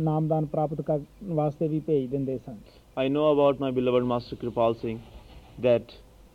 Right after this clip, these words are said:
Speaker 2: he used to help so much in the langar of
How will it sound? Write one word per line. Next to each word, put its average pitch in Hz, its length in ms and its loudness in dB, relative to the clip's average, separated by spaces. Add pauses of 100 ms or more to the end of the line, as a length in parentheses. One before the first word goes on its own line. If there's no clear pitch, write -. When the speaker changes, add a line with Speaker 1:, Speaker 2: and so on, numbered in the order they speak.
(680)
Speaker 2:
he 135 160 0
used 139 340 4
to 131 80 2 (1900)
help 135 300 2
so 139 180 0
much 120 220 -4 (500)
in 120 100 0
the 123 100 2
langar 120 280 2 (240)
of 110 100 -2